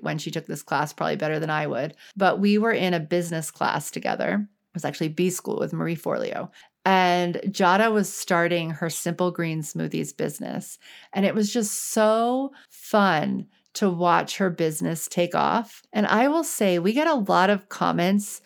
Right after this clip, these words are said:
around here about how nurturing our community of women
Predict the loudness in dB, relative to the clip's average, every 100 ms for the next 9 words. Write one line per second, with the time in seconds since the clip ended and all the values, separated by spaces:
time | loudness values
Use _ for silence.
0 | _ 0 4 4 4 0 0 2 2 2
1 | 0 2 0 0 -4 0 2 2 2 0
2 | -2 -8 -20 _ 0 2 4 4 2 0
3 | 0 0 0 2 2 2 0 0 2 0
4 | 0 0 0 -2 -4 -6 -4 -2 -2 -2
5 | -4